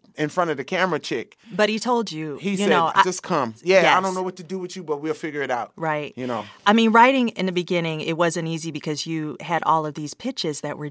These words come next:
Speaker 2: rejected at first.
Speaker 1: Yeah, because I was pitching like a comic.
Speaker 2: Yes, and
Speaker 1: Instead
Speaker 2: not
Speaker 1: of pitching like
Speaker 2: yeah.
Speaker 1: a sketch person. And that's the thing that I have really had to learn was that when you writing a joke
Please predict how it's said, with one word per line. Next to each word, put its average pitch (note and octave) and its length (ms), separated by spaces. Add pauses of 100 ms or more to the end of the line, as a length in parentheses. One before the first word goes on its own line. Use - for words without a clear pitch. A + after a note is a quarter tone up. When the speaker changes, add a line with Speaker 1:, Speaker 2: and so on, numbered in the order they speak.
(140)
Speaker 2:
rejected D3 580
at C3+ 200
first. C#3 480
Speaker 1:
Yeah, G#3 300
because G3 360
I E3+ 100
was E3 160
pitching G3+ 300
like E3 220
a B2 60
comic. F3+ 720
Speaker 2:
Yes, C3+ 480
and - 80
Speaker 1:
Instead F#3 300
Speaker 2:
not D#3+ 100
Speaker 1:
of - 60
pitching D#3+ 380
like C#3 200
Speaker 2:
yeah. C3+ 180
Speaker 1:
a C3+ 100
sketch G3 600
person. A#2 480
And F3 180
that's E3+ 220
the D3+ 140
thing E3+ 240
that D3+ 160
I C#3+ 100
have C#3+ 220
really D#3+ 180
had C#3+ 220
to C3+ 80
learn D#3+ 420
was C#3+ 160
that C#3 240 (300)
when E3 180
you D#3 140
writing F3+ 340
a D3+ 80
joke F3+ 420